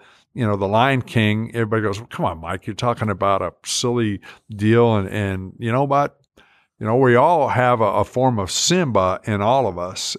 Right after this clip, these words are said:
And it is a matter of trying to pull all that out and think, "All right, what are we gonna do to be,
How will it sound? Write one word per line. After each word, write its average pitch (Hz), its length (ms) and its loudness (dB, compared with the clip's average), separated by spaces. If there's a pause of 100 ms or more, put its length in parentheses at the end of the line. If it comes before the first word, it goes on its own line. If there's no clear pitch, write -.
And 107 180 -2
it 120 160 0
is 127 180 2
a 107 80 0
matter 107 460 2
of 95 100 -2
trying 113 280 -4
to 85 80 -10 (100)
pull 143 260 -2
all 123 220 2
that 104 260 -2
out 117 460 0 (260)
and 107 160 -8
think, 113 220 -4
"All 117 60 4
right, 107 80 4
what 123 200 2
are 160 40 2
we 139 120 0
gonna 120 220 0
do 117 220 0
to 117 80 -2
be, 101 240 -4